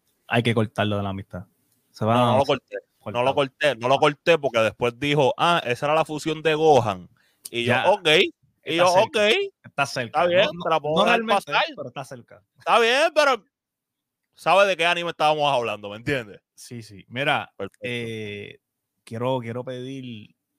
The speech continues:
Speaker 1: disculpas públicas. La semana pasada no grabamos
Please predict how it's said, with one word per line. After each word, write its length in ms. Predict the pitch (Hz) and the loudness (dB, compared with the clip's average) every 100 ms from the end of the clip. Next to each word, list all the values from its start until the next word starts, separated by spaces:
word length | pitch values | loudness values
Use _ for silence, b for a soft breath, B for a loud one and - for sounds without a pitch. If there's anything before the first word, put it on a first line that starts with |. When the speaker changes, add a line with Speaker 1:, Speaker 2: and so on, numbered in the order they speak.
| _ 117 | _ -18
Speaker 1:
disculpas 540 | 113 - 123 - 123 - | -18 -8 -8 -6 -8 -8
públicas. 500 | 117 117 107 95 101 _ _ _ _ _ _ _ - _ _ - | -12 -10 -12 -16 -20 _ _ _ _ _ _ _ -20 _ _ -20
La 80 | 107 | -20
semana 340 | 104 113 123 | -16 -12 -10
pasada 440 | 131 117 131 127 113 | -10 -8 -8 -8 -8
no 80 | |
grabamos 640 | 117 120 117 127 117 107 | -6 -6 -4 -6 -10 -14